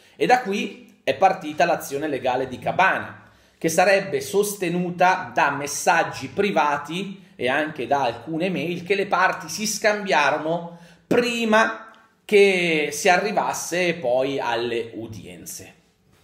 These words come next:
Ora, noi non siamo né giudici né giuria, quindi non tracciamo verdetti, ci limitiamo a discutere delle notizie.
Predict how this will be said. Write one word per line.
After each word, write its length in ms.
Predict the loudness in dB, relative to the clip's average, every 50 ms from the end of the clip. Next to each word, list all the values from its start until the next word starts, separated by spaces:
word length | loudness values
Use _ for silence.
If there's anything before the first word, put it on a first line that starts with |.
| _ _ _ _ _ _ -2
Ora, 460 | 0 2 2 0 -2 -4 -8 -14 -16 -14
noi 260 | -8 -4 -2 -2 -2
non 140 | -2 -4 -6
siamo 340 | 0 0 2 2 0 -2
né 160 | -6 -6 -6 -4
giudici 720 | -2 -2 -2 -2 -2 -4 -2 -2 0 0 0 -2 -2 -4
né 160 | -4 -4 -4
giuria, 480 | -4 -6 -6 -6 -6 -6 -6 -8 -8 -6
quindi 520 | -4 -4 -4 -4 -4 -6 -8 -10 -12 -12 -14
non 640 | -12 -10 -8 -4 -2 0 0 0 0 0 -2 -2 -2
tracciamo 840 | -2 -4 -4 -4 -4 -2 0 0 0 0 -2 -2 -2 -4 -4 -4 -10 -18 -20 -14 -8
verdetti, 880 | -2 -2 -2 -2 -2 -2 -2 0 0 0 -2 -6 -6 -4 -4 -4 -4
ci 320 | -4 -2 -2 -2 -2 -2 -2
limitiamo 800 | -4 -4 -4 -6 -4 -2 0 0 0 0 0 0 -2 -2 -2 -2
a 480 | -4 -2 -2 -2 -4 -6 -12 -20 -20 -14
discutere 1120 | -10 -6 -6 -4 -4 -6 -6 -10 -10 -10 -8 -8 -8 -4 -4 -2 -2 0 -2 -2 -2 0
delle 520 | 0 0 2 0 0 0 -2 -2 -2 -4
notizie. 720 | -6 -10 -10 -10 -10 -10 -12 -16 -18 -16 -16 -16 -16 -16